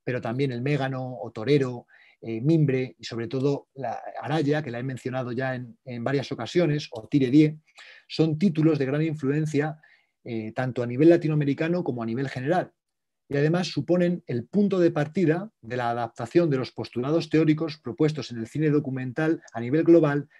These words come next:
dentro de un contexto histórico y social con unas características superespecíficas. La llegada de la década de los sesenta y la aparición del nuevo cine latinoamericano,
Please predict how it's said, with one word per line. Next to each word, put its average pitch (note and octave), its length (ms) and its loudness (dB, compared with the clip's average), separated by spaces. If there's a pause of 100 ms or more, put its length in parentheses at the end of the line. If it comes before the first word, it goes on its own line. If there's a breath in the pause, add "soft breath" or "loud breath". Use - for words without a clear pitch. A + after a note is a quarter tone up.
(100)
dentro F3+ 420 2
de C#3+ 100 6
un E3+ 120 4
contexto D#3 440 0
histórico E3 340 2
y D#3 60 -2
social D3 440 -4 (280 soft breath)
con B2 140 -6
unas C#3+ 160 -4
características D3 800 -6 (100)
superespecíficas. - 1000 -4 (1300)
La B2+ 160 -6
llegada D3 380 0
de D#3+ 80 4
la D#3 100 4
década D#3 280 2
de C#3 60 -2
los C3+ 120 -4
sesenta E3+ 580 0
y D3 60 4
la C3 80 0
aparición B2 440 -2
del B2+ 140 0
nuevo C#3 260 0
cine D3 200 -2
latinoamericano, D3+ 800 -2